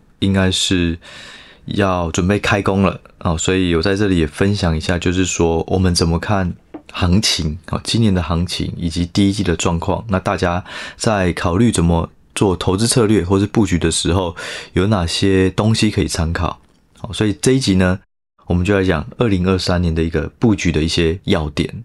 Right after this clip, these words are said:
好，好，那我也先提醒一下，就是说这期的很多内容是从，呃，我的P P文章的月专题，十二月的月专题跟今年一月的月专题里面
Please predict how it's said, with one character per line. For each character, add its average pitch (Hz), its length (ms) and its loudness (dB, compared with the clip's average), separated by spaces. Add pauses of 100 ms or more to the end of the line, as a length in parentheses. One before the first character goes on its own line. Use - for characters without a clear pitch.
(120)
好， - 160 -12 (680)
好， - 260 -4
那 127 200 0 (540)
我 127 120 2
也 147 120 4
先 123 200 2
提 104 140 2
醒 90 180 0
一 85 40 0
下， 98 100 2
就 101 120 2
是 101 40 4
说 101 160 2
这 139 160 0
期 92 260 0
的 85 360 0 (300)
很 87 220 2
多 104 460 2 (220)
内 127 240 4
容 80 280 0 (380)
是 - 180 2
从， 87 520 -2 (460)
呃， 82 200 0
我 85 100 2
的 85 120 0
P 104 180 -2
P 117 140 2
文 87 260 2
章 92 380 -2 (360)
的 87 140 2
月 110 240 4
专 98 220 0
题， 82 320 -4 (100)
十 - 160 -2
二 92 100 2
月 110 140 4
的 90 60 2
月 98 120 4
专 92 220 0
题 85 180 -2
跟 87 380 -2
今 107 160 0
年 101 140 0
一 95 60 0
月 101 120 4
的 90 80 2
月 95 160 2
专 90 160 2
题 87 160 0
里 78 140 -2
面 85 280 0